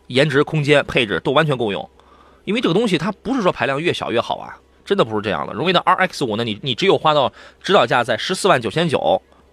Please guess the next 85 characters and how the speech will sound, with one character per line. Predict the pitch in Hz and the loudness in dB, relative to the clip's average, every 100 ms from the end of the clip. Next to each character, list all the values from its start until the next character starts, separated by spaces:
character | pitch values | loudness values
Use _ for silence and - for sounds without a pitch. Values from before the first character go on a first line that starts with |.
| _ _ _ _ _ | _ _ _ _ _
就 | - | 2
是 | 139 | 2
十 | - 185 | 4 2
四 | 233 | 4
万 | 190 | 4
九 | 127 - | 2 -4
的 | |
那 | 160 | -2
个 | 127 | 0
价 | 123 | 0
格 | 113 | 2
往 | 139 92 - | 2 0 2
上 | 277 196 | 2 4
的 | |
时 | 110 | 2
候， | 104 | -2
你 | 98 | -4
才 | 113 | -6
能 | |
拿 | 120 101 | 0 0
到 | 120 | 0
那 | |
个 | 104 | -2
云 | 104 117 | -4 -4
O | |
S | 117 110 - | -2 -2 -2
的 | 107 | -8
那 | 95 | -6
个 | |
Pad | 98 117 104 | -4 -4 -4
系 | - | -10
统。 | 87 76 - - - | -14 -16 -20 -20 -14
它 | - 233 233 - _ | 0 2 2 0 _
这 | 262 | -2
个 | |
价 | 202 147 | 0 2
格 | 170 | 2
往 | 123 90 | 0 0
下 | - 302 185 | 0 0 0
的 | 113 | -2
这 | 110 | -4
些 | 110 | -4
车 | - 127 | 0 0
呢， | 92 | 0
其 | 85 127 | -4 -4
实 | 131 | -4
它 | - 208 | 0 0
主 | 107 | 0
要 | 107 | 0
的 | |
优 | 113 120 | 0 -2
点 | 95 | -4
是 | 90 110 - - - | -6 -6 -8 -14 -4
外 | 160 202 | 2 4
貌 | 220 214 | 4 4
比 | |
较 | 143 | 2
漂 | 123 196 | 0 2
亮， | 165 143 127 | 4 2 2
然 | 120 | 0
后， | 151 135 117 - _ _ - | 0 0 -2 -8 _ _ -6
呃， | 139 127 | 0 2
细 | 120 - 311 | 2 2 2
节 | 135 156 | 2 2
确 | - 170 | 2 0
实 | 147 | 0
做 | 139 | 0
得 | |
比 | 107 | 4
较 | 110 | 4
好， | 107 | 4
但 | 90 113 | 0 0
配 | - 202 | 0 0
置 | 113 | 2
真 | 185 | 2
的 | 254 | 2
不 | 240 | 0
高， | - - _ - | -4 -14 _ -6
配 | - | -4
置 | 135 | -2
一 | 143 | -2
点 | 95 | -2
不 | 92 | -2
高 | 80 | -6
啊！ | - 101 80 | -6 -8 -8